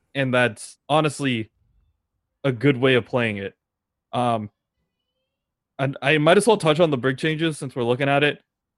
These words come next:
Um, the no self-healing reduced by half is good for Brig. It means that she could survive. The fact that it's two hundred to one fifty, though, she's as squishy as Baby D.Va. Or, like,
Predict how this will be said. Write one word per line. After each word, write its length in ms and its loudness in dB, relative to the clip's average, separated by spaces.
Um, 460 2
the 160 6
no 280 4
self-healing 800 -2
reduced 360 -6
by 140 -4
half 400 -6
is 380 -10
good 180 0
for 120 -2
Brig. 300 0
It 40 -4
means 200 -4
that 120 -2
she 100 -10
could 120 -10
survive. 480 -6
The 160 4
fact 440 0
that 140 4
it's 420 -2
two 240 4
hundred 480 2
to 100 4
one 280 2
fifty, 440 -4
though, 420 2
she's 240 0
as 140 2
squishy 840 -2
as 180 0
Baby 340 0
D.Va. 440 -4
Or, 260 4
like, 300 -2